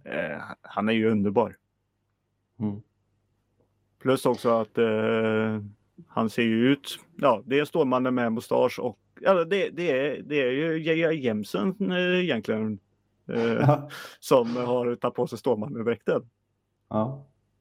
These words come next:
Speaker 2: Lite
Speaker 1: Det är
Speaker 2: bulkar
Speaker 1: likadan
Speaker 2: bara.
Speaker 1: frisyr och mustasch och <laughs>
Speaker 2: Ja.
Speaker 1: allting, så. <laughs>
Speaker 2: Eh,
Speaker 1: Och
Speaker 2: nej,
Speaker 1: röst.
Speaker 2: men så, eh, jag instämmer med Peter, en stark rekommendation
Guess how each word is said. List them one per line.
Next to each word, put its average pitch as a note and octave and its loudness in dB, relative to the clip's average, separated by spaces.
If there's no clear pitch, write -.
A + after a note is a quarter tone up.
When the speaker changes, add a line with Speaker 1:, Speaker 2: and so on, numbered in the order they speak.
Speaker 2:
Lite A#2 2
Speaker 1:
Det C3+ 6
är C3 2
Speaker 2:
bulkar C3+ 8
Speaker 1:
likadan C3+ 4
Speaker 2:
bara. C#3 4
Speaker 1:
frisyr C3 0
och B2 2
mustasch A#2+ 0
och A2+ 0
<laughs> - -20
Speaker 2:
Ja. D3 2
Speaker 1:
allting, A2 0
så. - -6
<laughs> E3 -2
Speaker 2:
Eh, F#2+ -4
Speaker 1:
Och C3+ 2
Speaker 2:
nej, B2 8
Speaker 1:
röst. C#3 4
Speaker 2:
men C#3 2
så, C3+ 4
eh, A#2+ -6
jag B2+ 2
instämmer C3+ 0
med A2+ -4
Peter, G#2 -2
en G#2 -4
stark A2+ 0
rekommendation G2+ -6